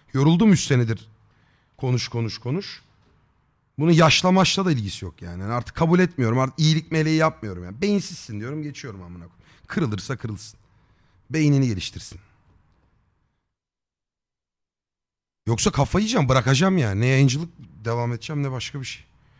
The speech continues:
I Q seviyem düşüyor gün geçtikçe. Boşa konuşmak dünyanın en kötü şeyi bu arada. Boşa konuştuğunu hissettiğin an konuşmayı bırakırsın.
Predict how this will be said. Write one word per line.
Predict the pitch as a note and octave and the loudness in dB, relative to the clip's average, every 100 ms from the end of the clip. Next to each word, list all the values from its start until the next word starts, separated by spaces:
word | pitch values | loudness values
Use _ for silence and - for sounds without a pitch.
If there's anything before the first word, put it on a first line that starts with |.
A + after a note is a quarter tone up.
| _ _ _ G2+ | _ _ _ -4
I | G#2+ | -4
Q | D3 | -4
seviyem | - C#3 D3 E3 | -4 -2 0 0
düşüyor | B2 - G2 | -2 -6 -10
gün | F#2+ | -8
geçtikçe. | F#2 - - - - _ _ _ _ _ _ _ _ _ _ _ _ _ _ _ _ _ _ _ _ _ _ _ | -8 -12 -18 -20 -20 _ _ _ _ _ _ _ _ _ _ _ _ _ _ _ _ _ _ _ _ _ _ _
Boşa | G2+ G2 D3 | -8 -4 -2
konuşmak | C#3 D#3 D3 D3 C3 | 6 6 6 2 2
dünyanın | C3 C#3 C#3+ | 4 4 6
en | D#3 | 4
kötü | C3+ - | 4 2
şeyi | - A2+ | 0 0
bu | G#2 F#2 | 0 -2
arada. | F2 E2+ G2 _ F#2+ | -4 -8 -12 _ -8
Boşa | G2+ - C#3+ | -6 -4 -4
konuştuğunu | - C3+ B2 C#3+ D3 | 0 -2 -2 -2 -2
hissettiğin | C3+ - C3+ - D#3+ | -2 -4 -6 -2 0
an | D3 F3+ - - _ - | 0 0 -8 -20 _ 0
konuşmayı | A2 A#2+ B2 C3 B2+ | 2 2 0 -2 -2
bırakırsın. | A2+ G#2 A2+ - | -4 -6 -12 -14